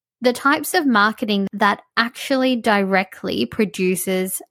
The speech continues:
a response or directly produces leads or people booking in to chat with you to see how you can help them.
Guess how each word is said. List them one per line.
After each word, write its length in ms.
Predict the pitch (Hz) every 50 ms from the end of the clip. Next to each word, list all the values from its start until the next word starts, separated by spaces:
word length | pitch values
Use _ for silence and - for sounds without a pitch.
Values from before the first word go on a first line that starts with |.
| _ -
a 80 | 214
response 680 | 196 196 196 185 - - - - 190 170 160 - 165 -
or 100 | 196 190
directly 560 | 190 208 196 196 208 233 233 - - 262 247
produces 880 | 220 - 233 202 180 202 196 202 202 196 - - - 214 247 240 - -
leads 460 | 220 208 214 208 202 180 180 175 -
or 80 | 214 190
people 380 | 185 - - 233 - 220 208
booking 420 | 185 - 208 202 202 - 208 196 196
in 320 | 190 180 185 196 226 240 -
to 400 | - - - 196 180 185 190 -
chat 260 | 233 - - 269 254 233
with 180 | 220 214 214
you 160 | - 180 185
to 120 | 185 - 202
see 160 | - - 202
how 160 | 190 185 190
you 120 | 190 190 180
can 140 | - 196
help 260 | 190 196 190 175 - _
them. 260 | - 107 107 - 214